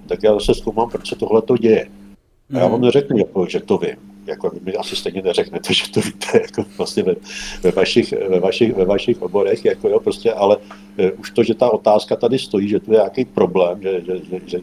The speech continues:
Speaker 1: že to není zodpovězené, tak si myslím, že to je výzva k tomu, aby se, aby se, aby se s tím něco dělalo. Se tam hledalo nějak-, nějaký, nějaké, nějaké možnosti, jak se na věc podívat, jako.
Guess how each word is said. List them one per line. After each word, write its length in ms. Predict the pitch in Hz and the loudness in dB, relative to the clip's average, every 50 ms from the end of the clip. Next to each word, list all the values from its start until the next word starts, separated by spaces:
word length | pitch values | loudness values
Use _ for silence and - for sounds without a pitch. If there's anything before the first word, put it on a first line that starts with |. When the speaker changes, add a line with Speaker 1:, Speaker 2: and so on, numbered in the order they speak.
| 90 | -8
Speaker 1:
že 60 | - - | -12 -10
to 120 | - 101 | -8 -6
není 220 | 101 107 107 117 | -4 -2 0 0
zodpovězené, 720 | 113 110 98 - - 101 92 98 92 90 98 95 104 104 104 | 0 0 -2 -4 -4 -2 0 0 -2 -2 -4 -8 -8 -10 -10
tak 140 | - - - | -12 -12 -12
si 140 | - - 104 | -12 -16 -16
myslím, 300 | 95 95 - 104 101 98 | -16 -16 -18 -16 -16 -16
že 60 | 98 95 - | -10 -2 2
to 80 | 117 | 2
je 60 | 110 | 2
výzva 260 | 98 98 92 95 110 107 | 2 0 -4 -4 -4 -4
k 60 | 104 - | -6 -10
tomu, 220 | 98 95 98 101 | -16 -16 -14 -16
aby 140 | 101 95 90 | -16 -12 -12
se, 160 | - - - | -12 -12 -12
aby 160 | - 90 90 | -12 -12 -12
se, 220 | - - - 101 98 - - - - - - - - - - | -10 -4 -2 -4 -4 -4 -10 -18 -16 -16 -16 -16 -18 -18 -18
aby 160 | - - 87 | -14 -12 -8
se 120 | - - 101 | -4 -4 -4
s 60 | - | -2
tím 140 | - 107 101 | -4 -6 -6
něco 240 | 98 92 - 120 | -6 -6 -4 -2
dělalo. 360 | 104 107 104 104 113 117 - - - - - - - - - _ _ _ _ _ _ _ _ _ _ _ _ _ _ _ _ _ _ _ _ _ _ _ _ _ _ _ _ _ _ _ - | 2 2 4 6 6 4 4 -2 -14 -20 -20 -20 -20 -20 -20 _ _ _ _ _ _ _ _ _ _ _ _ _ _ _ _ _ _ _ _ _ _ _ _ _ _ _ _ _ _ _ -6
Se 100 | - 101 | -6 -4
tam 140 | - 98 92 | -2 -4 -4
hledalo 460 | 90 82 90 90 - 101 107 107 95 | -2 -2 -2 0 2 2 2 2 0
nějak-, 340 | 82 78 - - - - - | -4 -10 -14 -16 -16 -16 -16
nějaký, 400 | - - - - - - - - - - - - - - - - - - | -18 -18 -18 -18 -16 -18 -18 -18 -18 -20 -20 -20 -20 -20 -20 -20 -16 -14
nějaké, 180 | - - - - - | -14 -14 -14 -16 -18
nějaké 300 | 90 - - 98 - 95 | -18 -18 -14 -10 -10 -8
možnosti, 560 | 87 87 90 - 95 95 92 - - 98 - - - - - - - - - - | -6 -6 -8 -8 -8 -10 -12 -10 -8 -10 -10 -10 -12 -18 -20 -20 -20 -16 -10 -6
jak 180 | - - - | -6 -4 -4
se 100 | - - | -4 -4
na 100 | 90 90 | -2 -2
věc 180 | 90 - - - | -2 -2 -2 -4
podívat, 460 | - - 90 87 95 - 208 - - - - - | -4 -10 -10 -8 -8 -8 -8 -8 -8 -8 -14 -16
jako. 300 | - - - - - | -14 -10 -10 -10 -10